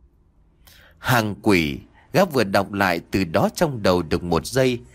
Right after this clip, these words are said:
sợi dây leo đen xì gần guốc phóng ra từ trong hang, lôi sành sạch gã vào. Gã chỉ kịp ú ớ mấy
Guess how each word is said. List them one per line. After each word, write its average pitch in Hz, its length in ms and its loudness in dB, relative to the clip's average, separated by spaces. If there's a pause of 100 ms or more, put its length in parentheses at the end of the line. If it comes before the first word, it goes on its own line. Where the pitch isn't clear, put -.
(220)
sợi 117 200 2
dây 107 260 2
leo 101 320 0
đen 98 320 -2
xì 87 300 0
gần 101 300 -2
guốc 190 160 0
phóng 165 260 -2
ra 147 240 0
từ 98 220 -2
trong 143 300 -4
hang, 139 280 -2 (300)
lôi 165 160 4
sành 101 280 -2
sạch 92 200 0 (120)
gã 110 180 0
vào. 76 460 -2 (380)
Gã 196 100 4
chỉ 127 160 -2
kịp 101 300 -2
ú 143 200 0
ớ 117 260 2
mấy 151 240 0